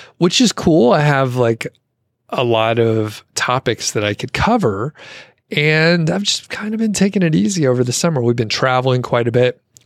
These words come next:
Was down in the Atlanta, Georgia area for about three weeks visiting family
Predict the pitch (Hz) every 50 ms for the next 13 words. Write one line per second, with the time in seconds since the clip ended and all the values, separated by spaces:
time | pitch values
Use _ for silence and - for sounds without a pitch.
0 | - 135 117 107 - 127 113 113 113 110 110 110 113 113 113 113 110 113 107 107
1 | 107 107 110 117 113 113 117 117 117 113 110 104 - 123 120 123 120 117 123 117
2 | 110 113 117 117 117 120 117 117 117 113 107 - - - - 113 113 110 110 113
3 | 113 107 - - - - - - - - - - - - - - _ - - 180
4 | 208 202 151 - - 143 123 135 147 156 147 139 151 147 143 143 131 - - 127
5 | 123 120 117 117 113 113 113 107 - - 135 127 123 123 123 127 123 123 123 123
6 | 120